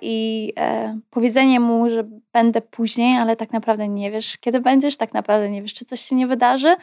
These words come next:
I to jest taki element, e, dosyć ciężki do strawienia, bo faktycznie możecie się widzieć po raz ostatni. Em,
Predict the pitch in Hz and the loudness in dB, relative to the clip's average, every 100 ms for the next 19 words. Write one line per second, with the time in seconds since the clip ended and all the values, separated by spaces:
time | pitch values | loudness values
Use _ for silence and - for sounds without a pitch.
0 | _ _ _ - - 285 277 285 277 269 | _ _ _ -16 2 2 4 -4 0 2
1 | 262 262 269 262 - - 277 262 254 254 | 4 4 2 0 -6 2 4 4 4 2
2 | 254 247 247 _ 247 285 254 - - 277 | 0 -2 -6 _ 0 0 -4 -10 4 4
3 | 277 262 277 - 247 254 277 269 277 302 | 4 2 0 0 -2 4 4 4 2 -2
4 | - - 330 - 269 262 247 254 247 - | -2 -4 -4 2 4 4 2 -2 -6 -6
5 | 233 233 240 - 220 233 233 - 208 - | -6 -6 -8 0 0 0 -4 -4 -2 0
6 | 381 466 _ _ _ _ _ _ _ _ | -2 -4 _ _ _ _ _ _ _ _
7 | 226 240 240 240 247 | 4 6 4 2 0